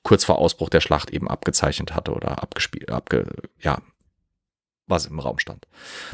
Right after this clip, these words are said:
Der Effekt davon war vernichtend, weil jetzt konnten die eben die Schiffe von Foleys Geschwader, die Guerilla, erstens mal von vorne behaken, während sie an ihnen vorbeizogen.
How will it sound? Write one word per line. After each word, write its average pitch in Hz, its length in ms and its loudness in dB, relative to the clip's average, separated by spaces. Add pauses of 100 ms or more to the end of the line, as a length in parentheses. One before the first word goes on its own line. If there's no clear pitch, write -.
(120)
Der 104 100 10
Effekt 123 280 4
davon 110 240 6
war 92 100 8
vernichtend, 80 500 -4
weil 85 180 4 (300)
jetzt - 180 2
konnten 101 300 4
die 92 180 4
eben 95 280 4 (280)
die 87 80 0
Schiffe 107 260 6
von 98 180 2
Foleys 98 340 6
Geschwader, 92 420 4
die 90 120 0
Guerilla, 90 480 6 (580)
erstens 120 380 6
mal 120 260 8
von 95 180 2
vorne 107 280 8
behaken, 117 400 4
während 95 220 6
sie 90 120 2
an 92 100 4
ihnen 71 120 0
vorbeizogen. 123 720 2